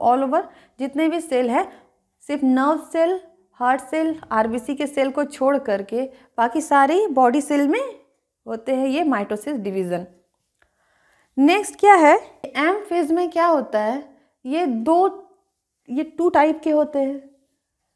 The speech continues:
तो mitosis डिवीजन कितने प्रकार के होंगे? दो प्रकार के होंगे। एक पहला क्या है?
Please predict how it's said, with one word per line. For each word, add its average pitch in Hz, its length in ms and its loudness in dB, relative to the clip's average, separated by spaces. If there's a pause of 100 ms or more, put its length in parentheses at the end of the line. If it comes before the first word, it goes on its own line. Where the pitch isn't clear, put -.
(200)
तो 269 60 -8
mitosis 269 520 -2
डिवीजन 302 460 2
कितने 294 300 0
प्रकार 302 340 -4
के 311 100 -6
होंगे? 302 280 0
दो 277 220 0
प्रकार 285 360 0
के 294 100 -4
होंगे। 285 240 0
एक 277 200 -4
पहला 294 260 2
क्या 320 220 0
है? 320 160 0